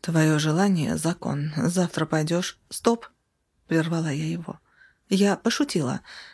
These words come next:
Зачем миллионы и чужой принц? Мне бы своего. Вот. Я решила. Хочу встретить Новый год с человеком, который мне понравится, с расчётом на большее. Это же несложно».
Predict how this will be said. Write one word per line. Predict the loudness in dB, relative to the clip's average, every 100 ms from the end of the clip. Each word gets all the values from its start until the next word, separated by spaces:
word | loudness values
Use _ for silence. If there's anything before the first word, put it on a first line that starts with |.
| 0
Зачем | 4 4 4 4 4
миллионы | 6 6 6 6 4 0
и | -2
чужой | -2 0 0
принц? | 2 2 2 2
Мне | 2 4 6 4
бы | 2
своего. | 2 4 4 4 0 -4 -18 -16 -18 -20 -20 _
Вот. | -2 0 0 -4 -12 -18 _ _ _ 4
Я | 6 6
решила. | 4 2 0 0 -6 _ _ _ _
Хочу | 0 2 2 0
встретить | 2 0 0 -2
Новый | 0 0 0
год | -2 -2
с | -4
человеком, | -2 0 2 0 0 -2 -4 -12 -20 _
который | -4 0 0 0 0
мне | 0 0 0
понравится, | 0 2 2 -2 -6 -6 -8 -8 _ _ -8
с | -2
расчётом | 0 2 0 2 2
на | 4 4
большее. | 4 0 -2 -6 -6 -8 _ _ _ _ _ 0
Это | 2 2
же | 2 -2 -2
несложно». | -4 -2 -2 -2 -2 -2 -2 -4